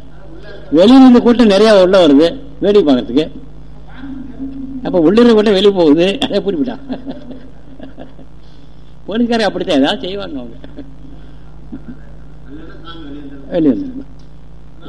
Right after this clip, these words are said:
ஏதாவது ஒண்ணு செய்வாங்க. அப்புறம் உடம்பெல்லாம் வெந்து போய் எரிச்சல். அந்த எரிச்சல் இது தா-, அது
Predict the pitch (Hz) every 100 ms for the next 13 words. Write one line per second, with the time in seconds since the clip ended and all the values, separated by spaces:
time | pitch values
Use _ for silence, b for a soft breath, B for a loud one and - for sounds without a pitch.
0 | - - - - - - 139 226 220 226
1 | 254 247 - - - - - 135 135 151
2 | 131 160 160 180 170 143 165 165 175 185
3 | 131 143 180 151 - - - - - -
4 | - - - - - - 127 123 135 151
5 | 180 156 135 92 - - - - 185 151
6 | 143 143 143 139 165 143 113